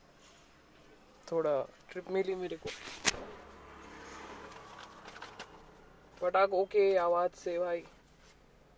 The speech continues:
ट्रिप के संगम के साथ कि भाई, अ, भाई मेरे को जो सवाल दिए भाई पब्लिक ने अकेले को,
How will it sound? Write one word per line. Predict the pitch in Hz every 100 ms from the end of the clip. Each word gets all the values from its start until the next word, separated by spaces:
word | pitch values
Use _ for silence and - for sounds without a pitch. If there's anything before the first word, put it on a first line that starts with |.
| - - -
ट्रिप | 190 - - - -
के | 185
संगम | 190 185 180 185
के | 175 175
साथ | 165 165 - - - - - - - - - - - - - - - - - - - - - - - -
कि | 175
भाई, | 175 175 175 175 165 160
अ, | 85 87 170 170 170 165 156 - - - - - - - - - - - - - - - - - - - - - - 156
भाई | 175
मेरे | 185 180 175
को | 165 175
जो | 170 170
सवाल | 175 170 170 180
दिए | 180 185 175
भाई | 180 175
पब्लिक | - 170 180 185 185
ने | 180 151 - - - - - - - - - - - - - - - - - - -
अकेले | 170 - 185 196 190
को, | 185 165